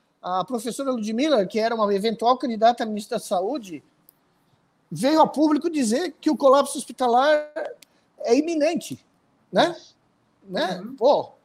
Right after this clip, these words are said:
Speaker 1: pra ela vir a público dizer um negócio desses, e pra ontem a mesma coisa, infectologistas Cristiane da linha de frente do H C falou a mesma coisa, "Nós não vamos aguentar.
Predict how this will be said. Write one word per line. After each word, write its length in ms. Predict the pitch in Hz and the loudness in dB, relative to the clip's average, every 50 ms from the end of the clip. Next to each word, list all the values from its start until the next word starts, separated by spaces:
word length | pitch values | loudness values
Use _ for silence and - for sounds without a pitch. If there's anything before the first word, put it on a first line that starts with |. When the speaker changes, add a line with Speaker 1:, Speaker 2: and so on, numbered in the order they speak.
| _ _ _ _ _ | _ _ _ _ _
Speaker 1:
pra 200 | - 208 196 180 | 0 2 4 6
ela 280 | 185 220 294 370 381 359 | 6 6 4 4 0 -2
vir 200 | 285 247 302 277 | -2 -2 0 0
a 60 | 247 | -2
público 400 | 208 - 262 226 208 208 185 208 | -2 -2 -6 -6 -6 -6 -8 -8
dizer 180 | 190 175 196 208 | -8 -4 -4 -4
um 20 | |
negócio 300 | 202 202 196 190 175 180 | -2 -2 -4 -4 -4 -2
desses, 500 | 196 220 277 269 - - 165 139 - - _ | -2 -2 -2 -2 -4 -12 -14 -16 -18 -14 _
e 80 | 190 180 | -8 -8
pra 340 | 185 - 220 208 202 196 170 196 | 0 4 6 6 6 6 4 4
ontem 400 | 214 302 349 330 - 254 208 190 | 4 4 2 4 2 2 2 2
a 40 | 185 185 190 190 - | 0 -2 -4 -4 -4
mesma 540 | 156 165 185 208 269 320 302 320 349 330 311 | -2 2 4 6 6 6 4 2 0 -2 0
coisa, 480 | - 254 277 339 294 277 220 170 - - _ _ _ _ _ _ | 2 2 2 2 2 0 0 0 -2 -6 _ _ _ _ _ _
infectologistas 920 | 185 160 - 247 233 - - 269 254 233 202 170 220 277 - - 214 - - | -4 -2 0 -2 -2 0 0 2 4 4 4 2 0 -2 -2 -2 -4 -4 -4
Cristiane 580 | - - 220 208 - - - 202 214 247 285 | -6 -4 -4 -4 -4 -2 0 2 2 2 2
da 100 | 247 240 | 2 2
linha 220 | 214 208 247 311 311 | 2 2 2 0 2
de 140 | 254 302 285 180 - _ _ _ _ _ _ | 0 0 -4 -4 -8 _ _ _ _ _ _
frente 720 | - - - - 196 214 277 320 320 - - - 175 131 - _ _ _ _ _ _ _ _ - | -14 -12 -2 2 4 4 6 4 2 0 -2 -4 -4 -4 -4 _ _ _ _ _ _ _ _ 0
do 100 | 165 220 | 4 4
H 280 | 214 214 202 196 170 | 4 6 4 2 2
C 360 | - - - 214 247 330 302 - _ _ _ _ _ | 2 -2 -2 -2 -2 -2 -2 -6 _ _ _ _ _
falou 360 | - - 370 359 269 254 370 | -4 -4 -2 0 2 2 2
a 40 | 381 | 2
mesma 300 | 311 320 349 392 480 - | 0 -2 -4 -6 -8 -4
coisa, 320 | - 247 247 339 262 196 | 0 2 2 2 2 -2
"Nós 240 | 165 180 196 202 202 | 0 0 0 2 2
não 100 | 285 277 | 0 0
vamos 360 | 220 175 170 170 190 208 208 | 0 2 2 2 2 0 -2
aguentar. 520 | 262 262 359 392 359 - 359 349 339 - | -2 -2 -4 -8 -4 -2 -2 -2 -2 -4